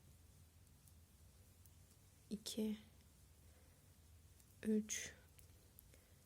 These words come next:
dört, beş, altı, yedi,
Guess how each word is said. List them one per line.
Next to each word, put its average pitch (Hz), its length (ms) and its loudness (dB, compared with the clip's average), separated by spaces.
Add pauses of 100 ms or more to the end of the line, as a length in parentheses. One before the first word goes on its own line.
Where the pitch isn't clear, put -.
(960)
dört, 202 520 8 (1600)
beş, 214 560 8 (2000)
altı, 196 680 10 (3000)
yedi, 214 480 12